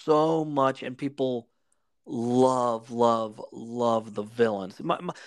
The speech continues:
my problem with, and not necessarily all of Pixar, but I, I think people want,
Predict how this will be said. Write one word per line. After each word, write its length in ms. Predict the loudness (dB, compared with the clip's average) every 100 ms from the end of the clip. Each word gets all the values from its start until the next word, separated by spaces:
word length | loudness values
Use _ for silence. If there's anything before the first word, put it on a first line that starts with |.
| -8
my 180 | 2 2
problem 840 | 2 0 2 4 2 2 -2 -2 -2
with, 360 | -2 -2 -4 _ _ _ _ _ 0
and 100 | 2
not 160 | 2
necessarily 640 | 0 -4 -2 0 2 2 0
all 300 | 2 4 4
of 100 | 2 -4
Pixar, 580 | -12 -12 -8 -6 -6 -8 -6
but 200 | -6 -4
I, 120 | -6
I 120 | -6
think 260 | -6 -8 -8
people 360 | -12 -6 -4 -2
want, 260 | -4 -6